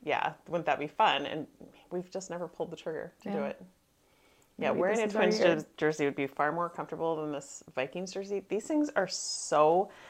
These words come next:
Speaker 1: like, stiff and uncomfortable in the shoulders. I'm already broad. I do
Speaker 2: Well, it's
Speaker 1: not
Speaker 2: not a
Speaker 1: need
Speaker 2: women's jersey, is it?
Speaker 1: Well, I made it into a men's <laughs> jersey.
Speaker 2: <laughs> Yeah.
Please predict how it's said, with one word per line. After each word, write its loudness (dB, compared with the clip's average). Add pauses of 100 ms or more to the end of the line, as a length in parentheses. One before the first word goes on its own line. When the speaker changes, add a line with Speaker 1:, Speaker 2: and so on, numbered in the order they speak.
(180)
Speaker 1:
like, 4
stiff 4 (100)
and 0
uncomfortable 2
in -2
the -2
shoulders. 2 (300)
I'm 6
already 4
broad. 8
I 6
do -2
Speaker 2:
Well, 2
it's 0
Speaker 1:
not 10
Speaker 2:
not 6
a 8
Speaker 1:
need 8
Speaker 2:
women's 4
jersey, 0
is -2
it? 0 (640)
Speaker 1:
Well, 2
I 2
made 0
it 6
into 0
a 2
men's 2
<laughs> 2
jersey. 10
Speaker 2:
<laughs> 6
Yeah. 6